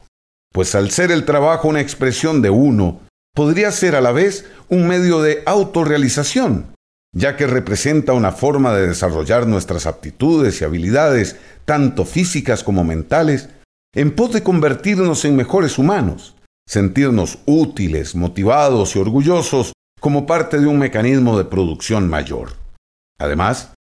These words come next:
el trabajo debe ser asumido como la manifestación de la vocación acompañada de un espíritu de servicio hacia los demás. Por lo tanto, se debe comprender que el verdadero sentido del éxito profesional consiste en que la persona,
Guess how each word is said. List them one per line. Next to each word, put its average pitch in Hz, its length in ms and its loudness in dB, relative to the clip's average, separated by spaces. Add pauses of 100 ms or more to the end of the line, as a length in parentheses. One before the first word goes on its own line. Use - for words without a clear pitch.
(180)
el 87 120 -4
trabajo 95 420 0
debe 101 200 2
ser 107 180 -2
asumido 98 540 0
como 90 220 0
la 85 100 0
manifestación 82 800 -2
de 113 80 2
la 98 80 2
vocación 92 680 0 (200)
acompañada 104 840 0
de 117 80 0
un 131 120 2
espíritu 117 640 0
de 85 60 0
servicio 107 840 0
hacia 87 240 -4
los 73 180 -6
demás. 156 500 -2 (580)
Por 117 100 0
lo 165 140 2
tanto, 233 520 -2 (200)
se 151 160 0
debe 185 200 2
comprender 165 720 0
que 170 80 -2
el 156 100 2
verdadero 151 480 2
sentido 147 600 2
del 123 120 4
éxito 123 460 -2
profesional 127 840 -2 (280)
consiste 175 540 0
en 147 80 2
que 131 140 0
la 107 160 0
persona, 92 640 0